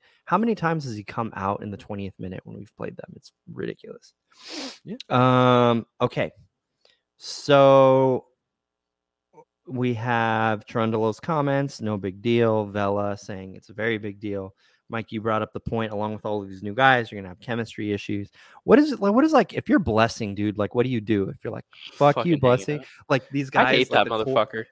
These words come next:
Speaker 1: I
Speaker 2: I
Speaker 1: know. Like,
Speaker 2: hate
Speaker 1: these
Speaker 2: him.
Speaker 1: <laughs> like, these guys that have done the dirty work for their club, right? Now they're gonna, like, they don't know what to do with these big players. That's why it's, it's really interesting to me.
Speaker 2: Nah, dude, they're all gonna shit their pants. They're gonna be like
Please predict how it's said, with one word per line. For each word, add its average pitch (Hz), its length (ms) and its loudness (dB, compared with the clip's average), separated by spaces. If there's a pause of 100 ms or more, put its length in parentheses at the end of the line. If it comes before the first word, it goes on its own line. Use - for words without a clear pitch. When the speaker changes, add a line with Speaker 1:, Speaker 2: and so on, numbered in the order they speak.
(140)
Speaker 1:
I 147 60 4
Speaker 2:
I 208 120 8
Speaker 1:
know. 165 60 2
Like, - 100 -6
Speaker 2:
hate 151 340 2
Speaker 1:
these 151 120 0
Speaker 2:
him. 139 420 2
Speaker 1:
<laughs> - 880 -20
like, 127 220 0
these 131 220 0
guys 120 500 4
that 117 140 -2
have 107 240 -6
done 110 240 -2
the 104 80 -6
dirty 107 260 -2
work 101 300 -6
for 104 100 -12
their 92 140 -12
club, 98 340 -2
right? 95 300 -6
Now 92 160 -4
they're 98 100 -4
gonna, 98 240 -10 (240)
like, 127 180 -4
they 139 100 2
don't 151 200 -4
know 101 200 -4
what 107 180 -6
to - 80 -20
do 107 100 -10
with 98 100 -10
these 92 140 -14
big 101 180 -14
players. 107 360 -16
That's - 180 -14
why 123 220 -2 (180)
it's, - 220 -16
it's - 180 -14
really 117 200 -4
interesting - 460 -18 (360)
to - 80 -20
me. - 80 -12
Speaker 2:
Nah, 220 100 -6
dude, 139 180 -6
they're 143 120 -2
all 147 80 -2
gonna 147 120 -6
shit 143 200 -8
their 127 80 -8
pants. 165 340 -14
They're 117 80 -16
gonna 117 100 -14
be 123 80 -14
like 117 100 -14